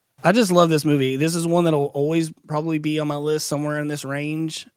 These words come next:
Um, but it's one that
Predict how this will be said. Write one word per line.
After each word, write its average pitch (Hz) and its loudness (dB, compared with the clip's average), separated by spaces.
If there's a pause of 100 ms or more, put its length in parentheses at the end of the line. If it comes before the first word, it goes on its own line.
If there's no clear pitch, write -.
(120)
Um, 127 -8 (720)
but 151 0
it's 151 -2
one 156 -2
that 139 -2